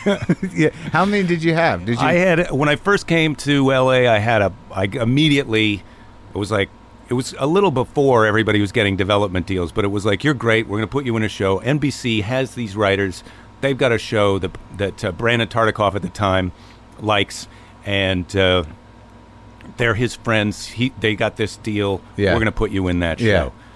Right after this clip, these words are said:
Speaker 2: So I'm like, "Great."
Speaker 1: Yeah.
Speaker 2: And then his, his daughter had a car accident, and he was away for a while. And then when he came back, he saw what we had done, and he,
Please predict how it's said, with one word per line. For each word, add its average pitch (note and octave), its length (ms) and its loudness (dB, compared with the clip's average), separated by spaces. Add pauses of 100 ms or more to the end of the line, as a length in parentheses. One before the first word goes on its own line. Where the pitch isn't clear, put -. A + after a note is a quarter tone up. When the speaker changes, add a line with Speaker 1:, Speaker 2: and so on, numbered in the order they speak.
(160)
Speaker 2:
So - 120 -8
I'm F#2 60 -2
like, F#2+ 140 -2
"Great." D3 300 0 (180)
Speaker 1:
Yeah. F#2+ 220 0 (160)
Speaker 2:
And G2+ 180 -2
then G#2 340 -2 (420)
his, G2+ 280 -4
his F#2+ 180 -4
daughter G#2 360 0
had D#2+ 200 -4
a D2+ 100 -8
car D3+ 280 0
accident, G#2+ 480 0
and E2+ 100 -2
he F#2+ 100 -2
was E2+ 160 -4
away G#2 360 2
for A2+ 220 -2
a G#2 60 4
while. G2 460 2
And E2+ 100 -4
then F2 100 -6
when F2 100 -4
he D#2+ 60 -8
came F2 240 -10
back, G#2+ 400 0
he E2 80 -10
saw F2 320 0
what D#2+ 180 -2
we E2 140 -4
had D#2+ 160 -6
done, G#2+ 340 0
and D#2+ 140 -6
he, D#2 180 -8